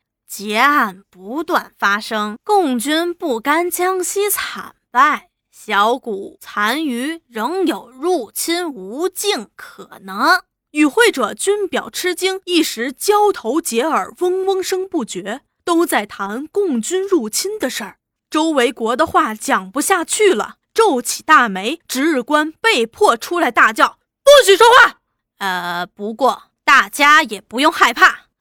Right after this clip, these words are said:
我中央军兵强马壮，而共军则为强弩之末，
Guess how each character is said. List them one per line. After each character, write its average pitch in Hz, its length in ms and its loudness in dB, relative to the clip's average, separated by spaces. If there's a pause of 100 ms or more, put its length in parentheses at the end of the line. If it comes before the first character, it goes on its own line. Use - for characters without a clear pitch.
(120)
我 185 220 -12
中 269 240 0
央 269 220 4
军 269 400 -2
兵 330 280 0
强 233 380 -2
马 240 240 0
壮， 311 360 4 (260)
而 311 200 0
共 392 320 2
军 392 320 -2
则 339 220 -2
为 440 160 0
强 269 380 -4 (160)
弩 453 200 -4
之 233 220 -8
末， 220 300 -8